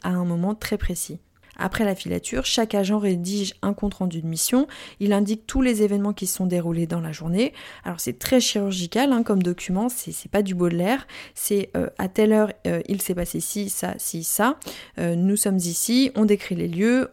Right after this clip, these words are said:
on décrit les personnes qu'on voit. On ajoute quand on a les photos qu'on met, euh, soit en annexe, euh, soit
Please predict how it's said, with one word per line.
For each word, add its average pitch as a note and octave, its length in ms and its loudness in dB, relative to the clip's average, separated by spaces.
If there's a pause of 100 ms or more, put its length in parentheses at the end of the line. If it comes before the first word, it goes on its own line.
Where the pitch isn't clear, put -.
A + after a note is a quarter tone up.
on F#3+ 100 0
décrit F#3 300 -2
les E3+ 100 -4
personnes F3+ 460 -2
qu'on - 180 -8
voit. G3 360 2 (340)
On G#3 140 6
ajoute G#3+ 320 4
quand F#3+ 240 -2
on G3 120 0
a G3 220 0
les G3 220 4
photos G3+ 400 0
qu'on F3+ 120 -4
met, F3+ 360 0
euh, D#3+ 160 -4
soit - 220 2
en F#3 100 2
annexe, F3+ 500 -2 (380)
euh, F3 240 -2
soit F#3+ 580 0